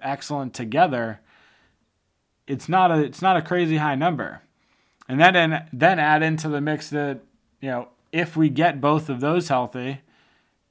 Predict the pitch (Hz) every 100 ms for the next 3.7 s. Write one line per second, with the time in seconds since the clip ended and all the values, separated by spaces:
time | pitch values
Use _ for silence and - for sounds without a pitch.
0 | _ 147 165 160 156 135 147 151 127 139
1 | 127 117 - - 147 143 143 127 123 113
2 | 117 127 _ _ _ _ _ - 135 -
3 | - 202 143 104 80 78